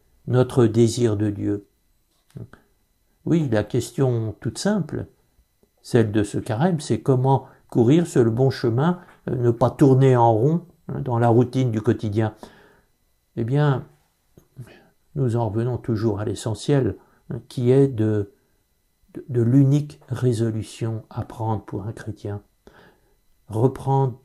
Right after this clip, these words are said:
chaque jour la décision de mettre la personne même de Jésus au cœur de notre vie. Je le répète si souvent, nous ne soyons pas un chrétien d'idées. Oh, de saintes idées, de bonnes idées sur le bon Dieu, sur le fait qu'il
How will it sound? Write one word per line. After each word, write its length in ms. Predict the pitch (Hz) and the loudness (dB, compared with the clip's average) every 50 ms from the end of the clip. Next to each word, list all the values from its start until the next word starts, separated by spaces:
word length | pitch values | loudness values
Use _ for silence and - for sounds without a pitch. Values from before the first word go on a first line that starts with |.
| - _ | -20 _
chaque 360 | _ - - - 160 160 139 110 | _ -20 -4 0 0 0 0 0
jour 540 | 110 113 123 151 156 160 170 160 139 - - _ _ _ _ _ _ _ _ _ _ _ _ _ _ _ _ - | -2 -2 0 0 0 0 0 -2 -4 -8 -14 _ _ _ _ _ _ _ _ _ _ _ _ _ _ _ _ -6
la 380 | 123 117 120 117 117 104 - - | -2 0 0 0 -2 -4 -6 -10
décision 840 | - 110 98 - 143 135 143 - - 131 110 98 113 123 127 139 147 143 | -10 -6 0 2 2 2 2 -2 -6 -6 -6 -6 -6 -4 -4 -4 -4 -4
de 180 | 123 120 120 | -2 -2 0
mettre 400 | 117 113 120 123 120 - - - | 0 0 0 -2 -2 -6 -8 -6
la 200 | 117 110 113 110 | -4 -4 -4 -4
personne 800 | - - _ 151 147 143 - - - - - 147 143 131 113 107 | -6 -6 _ -6 -6 -6 -8 -12 -10 -6 -4 -2 -2 -2 -4 -4
même 480 | 104 104 117 147 160 156 143 135 110 - - _ _ _ _ _ _ - | -4 -2 0 0 2 0 0 -2 -4 -6 -10 _ _ _ _ _ _ -4
de 180 | 131 113 117 | 0 2 2
Jésus 540 | 113 104 95 110 113 107 101 95 110 110 104 | 2 2 0 0 0 0 0 -2 -2 -2 -2
au 80 | 101 101 | -2 -4
cœur 320 | - - 117 107 107 101 | -4 -4 -4 -4 -4 -4
de 120 | 101 107 98 | -6 -6 -6
notre 340 | 101 98 95 - - 101 | -6 -8 -10 -8 -10 -10
vie. 280 | 90 95 98 98 104 - _ _ _ _ _ _ _ _ _ _ 165 - - _ _ _ _ _ _ _ _ _ _ | -8 -8 -10 -12 -14 -16 _ _ _ _ _ _ _ _ _ _ -20 -20 -20 _ _ _ _ _ _ _ _ _ _
Je 100 | - 143 | -4 -2
le 80 | 135 127 | 0 0
répète 320 | 143 143 147 151 139 139 | 0 0 0 -2 -2 -2
si 160 | - - 123 | -2 -8 -8
souvent, 560 | - - - 123 117 135 143 135 123 - - _ _ - - _ _ _ _ _ _ - | -8 -6 -6 -2 0 0 0 0 -2 -4 -8 _ _ -20 -20 _ _ _ _ _ _ -4
nous 100 | 135 143 | -4 -4
ne 40 | |
soyons 340 | 139 - - 156 147 147 143 | -2 -2 -2 0 2 2 0
pas 300 | 143 - 160 156 151 147 | 0 0 0 0 2 2
un 100 | 127 120 | 0 0
chrétien 520 | 117 - - 123 117 - - 143 139 135 117 | -2 -2 -4 -4 -4 -2 -2 0 0 0 0
d'idées. 600 | 104 110 117 113 110 104 110 110 104 101 - _ _ _ _ _ _ _ _ _ _ - | 0 -2 -4 -4 0 2 2 2 2 2 -4 _ _ _ _ _ _ _ _ _ _ -6
Oh, 240 | - 117 127 120 101 | 0 0 2 2 2
de 120 | 101 104 | 0 -4
saintes 380 | 104 - - 117 113 101 90 104 | -4 -4 -6 -6 -6 -6 -6 -6
idées, 280 | 117 117 135 160 156 | -6 -4 -2 -2 0
de 100 | 131 113 | 0 0
bonnes 280 | 95 95 113 120 117 95 | 0 0 0 0 0 0
idées 380 | 101 110 104 101 104 123 139 131 | -2 -4 -4 0 2 2 2 2
sur 200 | - - 113 104 | 0 -2 -2 -2
le 120 | 107 107 | -2 -2
bon 220 | 107 107 107 107 | -2 -2 -2 -4
Dieu, 300 | 101 - 101 98 117 135 | -4 -4 -2 0 0 0
sur 160 | 135 - - 107 | 0 -2 -6 -10
le 80 | - | -6
fait 220 | - 120 113 - - | -4 -6 -6 -6 -8
qu'il 80 | - | -16